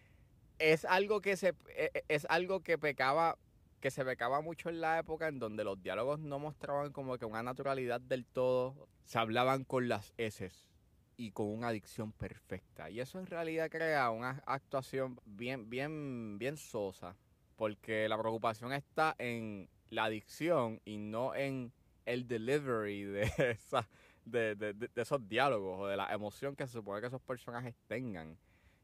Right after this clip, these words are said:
Y pues, cuando tú lo pones en la vida real, you know, nosotros los puertorriqueños, pues, hablamos con, no hablamos con una dicción perfecta. Siempre estamos cortando palabras o, o,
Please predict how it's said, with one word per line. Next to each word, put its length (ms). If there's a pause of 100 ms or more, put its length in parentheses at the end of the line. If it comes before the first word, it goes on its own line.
Y 100
pues, 500
cuando 300
tú 80
lo 120
pones 260
en 80
la 120
vida 160
real, 260
you 100
know, 240 (220)
nosotros 480
los 140
puertorriqueños, 680
pues, 160
hablamos 440
con, 560 (160)
no 280
hablamos 380
con 260
una 160
dicción 320
perfecta. 600
Siempre 240
estamos 260
cortando 400
palabras 580
o, 140
o, 160